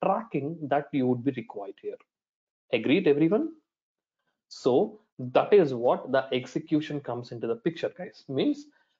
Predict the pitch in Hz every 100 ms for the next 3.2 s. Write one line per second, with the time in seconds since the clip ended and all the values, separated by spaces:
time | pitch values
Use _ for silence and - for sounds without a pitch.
0 | _ - 123 120 160 185 202 226 226 226
1 | 214 160 - 156 151 - 175 190 - -
2 | 147 185 185 208 - 151 151 - 113 -
3 | 135